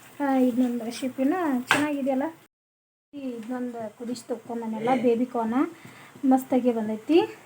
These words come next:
ಇದೆಲ್ಲ ಹಣ್ಣಂಗೆ ಕುದ್ದೈತೆ ಅಂತ ಹೇಳ್ಬೋದು. ಇದಕ್ಕೊಂದು ಬಗ್ಗರ್ನಿ ಹಾಕೋಕೆ ನಾನು ಏನು ಮಾಡೀನಿ,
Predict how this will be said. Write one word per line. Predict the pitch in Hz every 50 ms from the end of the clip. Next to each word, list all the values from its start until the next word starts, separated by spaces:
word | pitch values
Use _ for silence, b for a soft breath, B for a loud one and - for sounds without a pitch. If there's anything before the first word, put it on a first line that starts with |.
| - -
ಇದೆಲ್ಲ | 302 254 277 277 285 302 320
ಹಣ್ಣಂಗೆ | 294 302 277 277 277 285 294 294 285 285
ಕುದ್ದೈತೆ | 285 - 269 226 262 269 262 - 277
ಅಂತ | 254 254 269 277
ಹೇಳ್ಬೋದು. | 262 254 254 247 240 247 240 233 233 302
ಇದಕ್ಕೊಂದು | 320 277 262 269 302 294 - - 302 294 277
ಬಗ್ಗರ್ನಿ | 247 240 233 226 269 269 294 302
ಹಾಕೋಕೆ | 285 269 277 247 247 - 269 254 254 - 285
ನಾನು | 254 240 240 240
ಏನು | 233 233 247 254
ಮಾಡೀನಿ, | 247 226 214 208 220 220 226 240 277